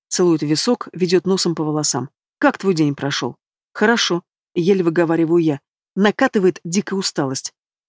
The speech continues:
Перед глазами проносится весь день кадрами. Парковка, наглый студент,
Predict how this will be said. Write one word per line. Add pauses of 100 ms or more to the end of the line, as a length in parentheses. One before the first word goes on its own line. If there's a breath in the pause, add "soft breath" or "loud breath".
(140)
Перед
глазами
проносится
весь
день
кадрами. (100)
Парковка,
наглый
студент,